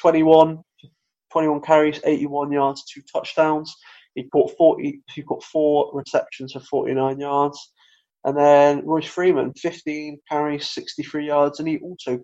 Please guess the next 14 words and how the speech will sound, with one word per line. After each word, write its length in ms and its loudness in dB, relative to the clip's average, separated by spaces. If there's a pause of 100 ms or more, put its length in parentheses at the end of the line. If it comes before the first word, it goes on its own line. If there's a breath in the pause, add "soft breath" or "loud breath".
caught 260 0
four 240 -2
touch-, 360 -16 (340)
four 420 2
receptions, 720 -8
but 140 0 (120)
only 260 -2 (100)
ten 140 -4
yards. 460 0 (1000 loud breath)
Main 200 4
takeaway 400 4
from 160 -4
that 200 8
is 160 2